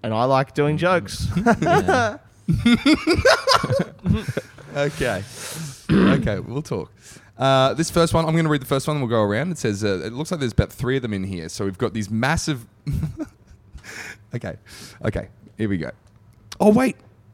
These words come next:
Speaker 3: Fuck, we have done this one. This one's the one about the blowtorch. And the spinning dick? We did this one.
Speaker 1: This is a, a long time ago.
Speaker 3: Shit.
Speaker 1: Yeah, okay, well, fuck off, Sonia.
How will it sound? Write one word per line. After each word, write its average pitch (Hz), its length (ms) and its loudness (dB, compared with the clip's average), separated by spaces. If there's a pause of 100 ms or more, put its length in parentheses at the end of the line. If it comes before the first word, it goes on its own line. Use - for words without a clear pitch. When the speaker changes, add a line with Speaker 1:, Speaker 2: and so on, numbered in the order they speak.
(440)
Speaker 3:
Fuck, - 420 -4
we 262 100 2
have 247 180 0
done 269 160 0
this 262 140 0
one. 190 140 2
This 190 140 2
one's 214 180 0
the 214 60 -2
one 196 120 2
about 185 200 0
the 160 60 -8
blowtorch. 170 840 -2 (2750)
And 147 140 2
the 139 40 0
spinning 160 440 0
dick? 165 400 -4 (920)
We 131 120 0
did 131 200 -4
this 143 220 -8
one. 82 300 -14 (120)
Speaker 1:
This 127 200 -12
is 123 160 -10
a, 117 100 -10 (240)
a 120 80 -10
long 120 220 -8
time 127 240 -10
ago. 110 340 -8 (340)
Speaker 3:
Shit. - 540 -2
Speaker 1:
Yeah, 135 320 -2
okay, 151 220 -2
well, 170 200 -4
fuck 175 260 -4
off, 208 120 -4
Sonia. 220 440 -6